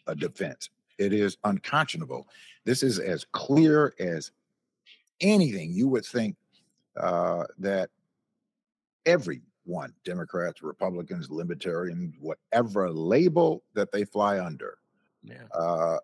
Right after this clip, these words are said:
Speaker 1: that they would be clear about this if, in fact, these people cared about democracy and the Constitution.
Speaker 2: Well, yeah, and this is the part, th-, th-, this little comeback,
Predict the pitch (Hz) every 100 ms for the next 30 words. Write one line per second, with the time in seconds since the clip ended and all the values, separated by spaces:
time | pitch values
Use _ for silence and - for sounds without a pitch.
0 | _ 87 85 82 _ _ _ - - -
1 | 196 - 95 - 92 85 80 - _ -
2 | 117 101 82 80 76 71 - _ - 135
3 | 147 - 135 139 - 98 98 - 98 -
4 | 101 - 104 - 80 85 87 82 76 71
5 | 78 - - _ _ _ _ _ _ _
6 | - 80 76 80 - 87 98 113 120 _
7 | _ - 80 85 71 - - 98 156 131
8 | - _ _ _ _ 90 92 82 107 82
9 | - 90 120 - - 113 87 73 85 92
10 | - 87 - 78 - 90 - 95 78 67
11 | 55